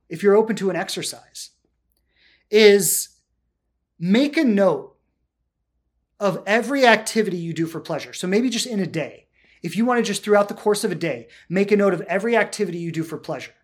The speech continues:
Now, I, I wanna be clear when I say this. When I say pleasure, I'm talking about, like, cheap thrills, right? Like, uh, things you didn't have to put any work into,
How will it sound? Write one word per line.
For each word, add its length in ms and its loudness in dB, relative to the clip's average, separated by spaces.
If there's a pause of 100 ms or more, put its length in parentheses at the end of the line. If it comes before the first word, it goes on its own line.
(1600)
Now, 520 2 (400)
I, 100 -4
I 140 -4
wanna 220 0
be 200 -4 (180)
clear 300 4
when 120 0
I 60 -4
say 200 -2
this. 400 -10
When 120 -8
I 60 -4
say 200 0
pleasure, 600 -2 (720)
I'm 140 -4
talking 400 -4
about, 440 -2 (460)
like, 180 -10
cheap 400 -4
thrills, 600 -8 (420)
right? 260 -2
Like, 400 -6
uh, 320 -2 (680)
things 540 0
you 180 0
didn't 400 0
have 260 -4
to 100 -6
put 320 -6
any 320 0
work 440 2
into, 460 -12